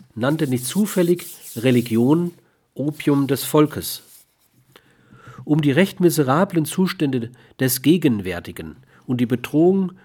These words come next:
durch das Zukünftige, um also Realität ertragen zu können, bietet sich manchen Menschen die Flucht in eine religiöse Unwirklichkeit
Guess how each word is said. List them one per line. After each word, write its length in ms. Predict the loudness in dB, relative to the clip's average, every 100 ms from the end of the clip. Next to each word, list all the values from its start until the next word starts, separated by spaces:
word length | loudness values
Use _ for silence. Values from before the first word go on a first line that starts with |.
| _
durch 340 | 2 2 2 -16 _
das 340 | -4 -4 -6
Zukünftige, 840 | -2 -2 2 0 0 -6 -10 -10 -14 _ _ _ _
um 140 | -4
also 280 | -2 0 0
Realität 760 | 4 4 4 2 2 0 0
ertragen 640 | -2 -8 -4 -2 0 -2 -4
zu 160 | -6
können, 420 | -4 -2 0 -2 -8 -20 -20 -20 _
bietet 300 | -2 0 0
sich 240 | 0 -2 0
manchen 400 | 0 0 -2 0
Menschen 500 | 0 -2 -2 -4 -4
die 100 | -2
Flucht 600 | -2 4 2 2 -6 -20 _ _ _ _ -6
in 180 | -4
eine 280 | -2 0 2
religiöse 920 | 2 2 2 2 4 4 4 2 0 2
Unwirklichkeit 1400 | 2 4 0 -2 -4 -4 -6 -8 -8 -8 -4 -4 -8